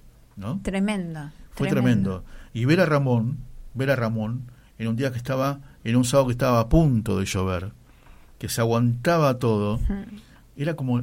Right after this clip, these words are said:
Speaker 1: esas lágrimas contenidas.
Speaker 2: Sí, sí, sí, sí.
Speaker 1: De escucharlo, de escuchar a un abuelo,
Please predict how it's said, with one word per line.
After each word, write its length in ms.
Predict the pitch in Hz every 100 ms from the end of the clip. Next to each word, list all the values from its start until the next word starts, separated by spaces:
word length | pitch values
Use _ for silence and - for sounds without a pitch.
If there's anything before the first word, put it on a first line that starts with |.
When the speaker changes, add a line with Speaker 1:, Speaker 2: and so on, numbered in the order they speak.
| 123
Speaker 1:
esas 260 | 131 135
lágrimas 360 | 127 143 131 -
contenidas. 680 | 117 104 95 95 87 82 -
Speaker 2:
Sí, 460 | - - 175 160 - -
sí, 300 | - 190 175
sí, 200 | - 165
sí. 140 | -
Speaker 1:
De 80 | 120
escucharlo, 600 | - 123 135 104 95 92 -
de 80 | -
escuchar 340 | - 120 226 226
a 20 |
un 80 | 156
abuelo, 520 | 143 214 220 208